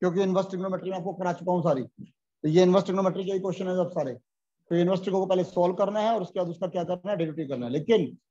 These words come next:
अभी derivative मैंने उसके इनवर्स trigo के सिखाए नहीं है आपको कि sin इनवर्स एक्स का derivative क्या होता है, tan इनवर्स एक्स का derivative क्या होता है, पहले मैं वो सिखाऊंगा, इसलिए मैंने भी आपको ये काम नहीं दिया है। तो मैंने भी आपको question number eight तक दिया है जी।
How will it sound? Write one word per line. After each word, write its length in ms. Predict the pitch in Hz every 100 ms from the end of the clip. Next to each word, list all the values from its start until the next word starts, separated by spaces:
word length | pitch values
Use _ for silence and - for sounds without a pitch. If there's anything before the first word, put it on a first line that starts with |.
| _ _ 151
अभी 180 | 156
derivative 500 | 170 175 185 185 202
मैंने 140 | 196 196
उसके 200 | 185 202
इनवर्स 200 | 190 180
trigo 180 | 180 180
के 80 |
सिखाए 420 | 180 180 175 175 190
नहीं 140 | 185
है 60 | 175
आपको 300 | 175 202 226
कि 380 | - _ -
sin 160 | 170 170
इनवर्स 220 | 180 180
एक्स 140 | 185 -
का 80 |
derivative 380 | 175 175 175 180
क्या 100 | 180
होता 260 | 170 170 180
है, 100 | 180
tan 100 | 175
इनवर्स 220 | 175 170
एक्स 100 | 170
का 60 | 175
derivative 260 | 170 170
क्या 100 | 175
होता 200 | 165 156
है, 60 | 147
पहले 140 | 175
मैं 140 | 175 165
वो 100 | 165
सिखाऊंगा, 500 | - 131 165 180 214 - - _ 165
इसलिए 300 | 170 214 220
मैंने 200 | 196 180
भी 100 | 175
आपको 220 | 170 175
ये 80 | 170
काम 200 | 160 156
नहीं 220 | 147 135
दिया 160 | 120 -
है। 60 | - _ _ _
तो 40 | 156
मैंने 260 | 175 190
भी 80 | 190
आपको 160 | 190 185
question 240 | 185 170
number 340 | 175 180 180 175
eight 120 | 143
तक 120 | 143
दिया 240 | 127 117 101
है 60 | - - _ _
जी। 100 | 139